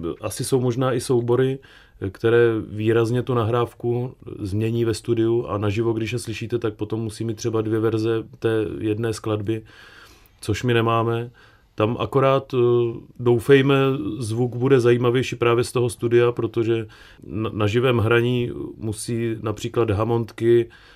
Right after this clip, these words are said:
nebo Fender piano nahradit nějaký rejstřík na, eh, Kubově keyboardu, kdežto ve studiu Jakub nahrával na originál tyto nástroje.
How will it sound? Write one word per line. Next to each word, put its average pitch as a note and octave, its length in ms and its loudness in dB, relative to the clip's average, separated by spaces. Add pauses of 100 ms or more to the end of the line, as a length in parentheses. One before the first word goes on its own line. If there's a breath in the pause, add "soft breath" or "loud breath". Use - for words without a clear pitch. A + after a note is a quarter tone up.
(120)
nebo G2+ 200 -2
Fender A#2 300 -2
piano A#2 680 0 (180)
nahradit A2 760 -4 (100)
nějaký G#2 440 -4
rejstřík G#2 500 -4
na, G#2 240 -4 (480 loud breath)
eh, - 20 -8 (240)
Kubově G#2 480 0
keyboardu, G#2 680 -2 (320 soft breath)
kdežto G#2+ 680 0 (160)
ve G#2 140 0
studiu A2+ 720 0
Jakub G#2 300 -4
nahrával G#2 480 0
na G#2 120 -4
originál G2+ 480 -4
tyto G2 240 -8
nástroje. F#2 560 -6